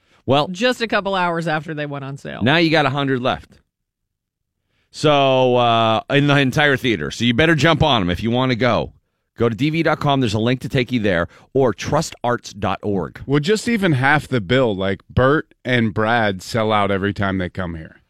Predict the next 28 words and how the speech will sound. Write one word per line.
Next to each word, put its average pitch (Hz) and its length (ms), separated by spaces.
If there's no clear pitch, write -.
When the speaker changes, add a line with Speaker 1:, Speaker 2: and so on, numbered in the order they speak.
Speaker 3:
You 117 140
put 151 220
them 139 200
both 120 340
on 160 160
a 185 80
show? 180 300
<laughs> 208 120
Speaker 1:
Yeah. 143 440
Speaker 3:
It's 170 360
like 135 600
Speaker 1:
Well, 180 220
and 214 120
I 214 80
think 277 280
that, 214 160
that, 160 160
you 151 160
know, 131 300
it's 175 220
very 233 420
possible 117 800
that 117 380
with 117 280
Bert, 151 300
I 156 80
think 190 200
Sarah's 156 600